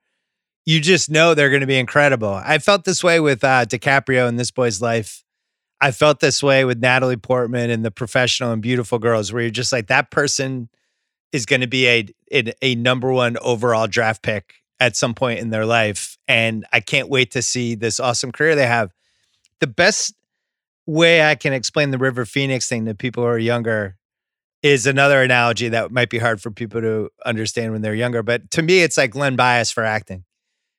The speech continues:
um, where it's like, there's this Len Bias scenario where nothing bad happens to him. And he basically becomes as good as Charles Barkley or Karl Malone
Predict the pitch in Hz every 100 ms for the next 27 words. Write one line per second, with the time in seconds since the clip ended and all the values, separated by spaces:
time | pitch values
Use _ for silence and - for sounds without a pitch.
0 | _ - 123 120 104 - _ _ 147 139
1 | 135 - 139 120 - _ _ _ _ _
2 | _ _ _ _ _ _ _ _ _ _
3 | _ - 165 175 - 185 - 156 156 160
4 | 147 147 139 147 139 131 127 123 123 120
5 | 120 110 135 135 160 139 131 127 123 117
6 | 120 113 - 110 110 101 95 _ _ _
7 | _ _ - 135 131 120 160 135 151 147
8 | - 139 139 117 123 - 135 120 135 127
9 | 139 127 120 - 131 117 98 120 113 123
10 | 113 - 123 113 110 113 110 107 104